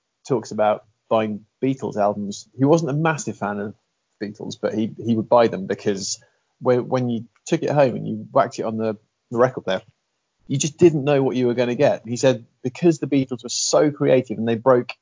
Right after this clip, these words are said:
so much new ground, which we, it's hard for us to quite realise how far they went. But, but you, you listen to them just to go, "What the hell is this noise?" You,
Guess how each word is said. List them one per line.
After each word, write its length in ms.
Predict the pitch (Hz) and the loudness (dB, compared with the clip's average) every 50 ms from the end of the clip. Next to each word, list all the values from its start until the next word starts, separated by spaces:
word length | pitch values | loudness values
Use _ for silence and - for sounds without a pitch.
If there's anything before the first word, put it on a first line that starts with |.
| _ _ _ _ - | _ _ _ _ -18
so 340 | - - - 143 139 139 | -10 -2 2 4 4 4
much 320 | 131 127 123 - - - - | 2 0 -4 -6 -8 -10 -8
new 160 | 123 117 113 | -6 -4 -2
ground, 360 | 107 131 127 117 104 101 101 | 0 0 0 0 0 -2 -4
which 300 | 104 110 110 - - - _ _ _ _ _ | -4 -4 -4 -6 -10 -16 _ _ _ _ _
we, 180 | 127 135 131 - _ _ _ - | -2 -2 -2 -4 _ _ _ -16
it's 120 | - - | -12 -2
hard 260 | - 139 139 143 131 - - | 2 6 6 6 4 4 0
for 80 | 117 | 0
us 160 | - 123 - - | 0 0 -2 -6
to 80 | - | -8
quite 300 | - - 120 113 107 123 117 | -2 0 0 0 0 0 -4
realise 360 | 113 113 107 107 110 - - _ _ _ _ _ _ _ _ _ _ - - - | -4 -4 -4 -4 -8 -10 -14 _ _ _ _ _ _ _ _ _ _ -20 -20 -10
how 340 | - 117 110 107 104 104 _ _ | -4 -2 0 0 -2 -4 _ _
far 180 | - 117 110 107 | 0 0 2 2
they 120 | 101 101 107 | 0 0 0
went. 320 | 104 117 107 98 - - _ - | 0 0 -2 -2 -4 -10 _ -4
But, 200 | 120 117 117 - _ _ _ _ | -4 -4 -4 -6 _ _ _ _
but 140 | - 139 135 | -4 -2 0
you, 180 | 127 131 135 127 - | 0 0 0 -2 -2
you 100 | - 143 139 | -2 0 2
listen 320 | 143 175 175 - - 160 | 2 2 2 0 -2 -2
to 100 | 143 135 | -2 -2
them 180 | 113 107 95 - _ - | -4 -4 -6 -8 _ -6
just 220 | 170 165 156 - | -6 -6 -4 -4
to 60 | - 127 | 0 2
go, 320 | 120 117 113 117 117 113 - _ _ _ _ _ _ _ - - _ | 4 4 4 4 2 0 -4 _ _ _ _ _ _ _ -18 -12 _
"What 100 | - - | -2 0
the 80 | 131 143 | 0 2
hell 160 | 139 143 139 | 4 4 4
is 120 | 143 139 | 2 2
this 180 | 143 135 117 - | 0 -2 -2 0
noise?" 320 | 139 143 143 113 95 95 101 | 0 2 2 2 0 -2 -6
You, 240 | 110 110 113 113 | -6 -4 -6 -6